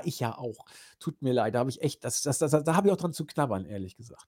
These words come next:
In welcher deutschen Stadt gab es den ersten und auch letzten W-C-W Pay-Per-View? Ah, ja.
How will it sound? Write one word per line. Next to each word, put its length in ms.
In 220
welcher 320
deutschen 400
Stadt 340
gab 220
es 180
den 240
ersten 480
und 300
auch 160
letzten 420
W-C-W 540
Pay-Per-View? 720
Ah, 300
ja. 260